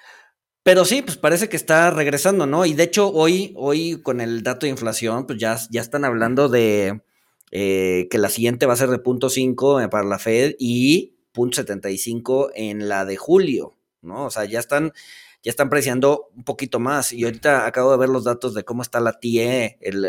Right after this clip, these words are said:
la curva de tie, y la curva de tie ya está planteando una tasa de Banxico a cierre de año de diez por ciento. Es decir,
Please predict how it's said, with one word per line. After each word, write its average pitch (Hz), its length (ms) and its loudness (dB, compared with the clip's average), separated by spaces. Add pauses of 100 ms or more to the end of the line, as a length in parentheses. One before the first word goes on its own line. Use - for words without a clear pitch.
la 98 80 0
curva 113 300 -4
de - 80 -8
tie, 110 340 -4 (480)
y 95 80 -10
la 107 80 -2
curva 143 220 2
de 135 80 2
tie 139 240 0
ya 139 80 2
está 131 200 -4
planteando 127 580 -2
una 123 260 -2
tasa 123 160 -4
de 123 80 2
Banxico 117 340 -6
a 120 40 0
cierre 139 420 2
de 131 100 2
año 135 240 0
de 110 140 -8
diez 113 320 -4
por 104 180 -8
ciento. 135 540 -4
Es 113 100 -6
decir, 120 300 -2